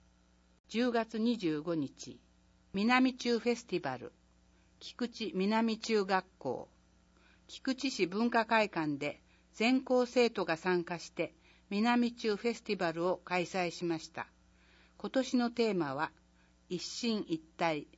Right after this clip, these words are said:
史上最高の大舞台、一アップ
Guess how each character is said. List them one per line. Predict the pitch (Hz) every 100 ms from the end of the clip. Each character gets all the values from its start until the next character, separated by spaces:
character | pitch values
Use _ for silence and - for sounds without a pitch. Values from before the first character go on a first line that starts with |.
| _ _ _
史 | - 208
上 | 196 254 254
最 | 240 233 233
高 | - 214
の | 208 190 - -
大 | 190 214
舞 | 208 208
台、 | 170 135 - _ _ _ _ _ -
一 | 160 - 208 -
ア | -
ッ | 185 _
プ | -